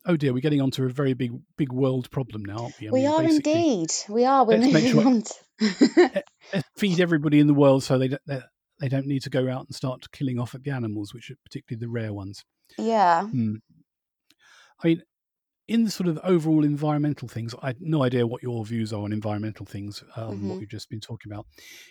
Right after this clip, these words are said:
Speaker 1: It seems to me that, um, the balance between preserving and looking after animals and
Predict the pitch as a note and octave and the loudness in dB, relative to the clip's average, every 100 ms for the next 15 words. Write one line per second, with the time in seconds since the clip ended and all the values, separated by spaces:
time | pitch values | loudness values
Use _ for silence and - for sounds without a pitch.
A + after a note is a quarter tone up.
0 | - D3+ A3 G3 - D#3+ C#3+ C#3 C#3 - | -10 -4 -2 -2 -2 0 0 0 -6 -8
1 | C#3 C3 C3 - _ _ _ _ _ _ | -6 -4 -6 -10 _ _ _ _ _ _
2 | _ - - - _ C3+ F3+ E3 B2 B2 | _ -20 -18 -20 _ -6 0 2 0 -2
3 | - - C#3+ A#2+ A#2+ - - A#2+ D3 C3+ | -10 -8 -4 -2 -4 -6 -8 0 2 2
4 | B2 A#2+ B2 _ A#2 A#2 C3+ B2+ A#2+ A#2 | 0 -4 -6 _ -6 -6 -6 -6 -4 -6
5 | - A#2 - _ - A#2+ G#2+ A2 A#2 - | -6 -10 -10 _ -10 -8 -6 -8 -10 -14
6 | _ _ - - _ - A2+ A2 A2 | _ _ -20 -20 _ -8 -4 -4 -6